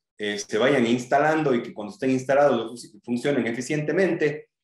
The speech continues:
Eh, entiendo que nuestro departamento jurídico, pues, ha hecho un acercamiento con Presidencia y se está trabajando en algún tipo de herramienta, pues, que nos permita ir implementando esto sin mayor novedad ni problema.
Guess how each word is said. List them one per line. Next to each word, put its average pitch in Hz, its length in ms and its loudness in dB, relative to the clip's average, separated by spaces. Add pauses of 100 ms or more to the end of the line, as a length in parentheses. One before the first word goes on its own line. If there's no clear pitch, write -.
(180)
Eh, 110 240 -2
entiendo 135 600 0
que 110 220 -2
nuestro 107 220 -6
departamento 127 580 -4
jurídico, 143 500 -4
pues, 110 160 -6
ha 117 60 0
hecho 120 180 -4
un 117 60 -2
acercamiento 135 680 -6
con 110 140 -14
Presidencia 143 560 -2
y 117 60 0
se 113 100 -10
está 120 240 -4
trabajando 117 760 0 (300)
en 101 140 -8
algún 117 320 2
tipo 120 300 -2
de 107 80 2
herramienta, 120 580 0
pues, - 160 -10
que 101 140 -10
nos 95 160 -10
permita 107 840 0 (180)
ir 110 160 -4
implementando 113 800 0
esto 110 240 -2
sin 107 220 -8
mayor 104 300 -2
novedad 101 340 -2
ni 98 100 -6
problema. 90 400 -10